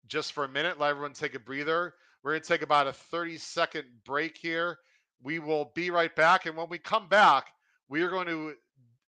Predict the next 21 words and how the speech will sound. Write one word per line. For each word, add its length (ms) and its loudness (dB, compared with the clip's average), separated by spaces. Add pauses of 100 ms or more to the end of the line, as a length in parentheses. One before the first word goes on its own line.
(500)
uh, 180 0 (100)
dive 360 6 (140)
deeply 680 -10 (680)
into 480 -6
today's 800 0 (480)
Grade 440 -2
Two 520 -6 (480)
Jim 400 -4
Dandy 400 0
Stakes 600 -10
for 320 -4 (240)
three-year-olds 840 -6 (560)
at 360 2 (480)
Saratoga. 760 -4 (340)
Hang 260 2
tight. 380 4
We'll 100 -14
be 100 -4
back 400 4
in 120 -6
approximately 1000 -2